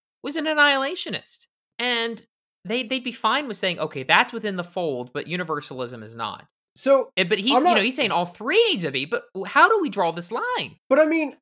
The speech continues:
Speaker 2: so you might not agree with universalism. You might not think it is even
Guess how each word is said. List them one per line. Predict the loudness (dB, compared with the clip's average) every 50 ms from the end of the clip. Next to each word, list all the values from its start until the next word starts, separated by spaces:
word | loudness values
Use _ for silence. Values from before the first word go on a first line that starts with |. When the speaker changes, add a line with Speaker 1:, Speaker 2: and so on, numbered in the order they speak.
| _ -8
Speaker 2:
so | 0 4 6 6 6 4 4 -2 _
you | -2 -2 2
might | 4 4 2 4
not | 2 4 4 2
agree | 2 0 0 2 4 4 4
with | 4 2 2 2
universalism. | -2 -4 -2 -2 -4 -6 -6 -8 -10 -12 -12 -12 -14 -14 -16 -18 _ _ _
You | -8 -2 0 2
might | 4 4 4 4 2
not | 2 2 2 2 0
think | -4 -4 -2 0 0 -2 -4 -10 -18 _ _ _
it | -4 -2 0
is | 0 0 0 -2 -2 -4 -6 -10 -12 -12 _
even | -6 -6 -2 0 2 2 2 0 -4